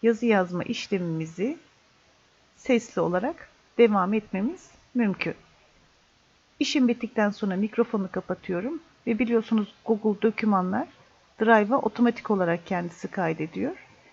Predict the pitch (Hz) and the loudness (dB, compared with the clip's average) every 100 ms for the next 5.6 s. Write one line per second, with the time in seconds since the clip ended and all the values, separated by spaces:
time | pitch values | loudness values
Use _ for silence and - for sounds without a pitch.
0 | _ - - 285 233 233 233 214 240 240 | _ -8 -4 -2 4 6 6 4 4 4
1 | 208 214 208 196 170 170 294 - _ _ | 2 -2 -2 -2 -2 -2 -6 -12 _ _
2 | _ - 285 240 208 170 170 170 - - | _ 0 2 4 4 2 -4 -6 -8 -6
3 | 208 185 220 190 170 - - - _ _ | -4 0 2 2 -2 -6 -18 -20 _ _
4 | _ 240 190 165 185 214 214 208 202 208 | _ -6 -4 -4 -4 -2 0 0 -2 -2
5 | 196 - 165 165 160 214 | -6 -8 -6 -6 -6 -10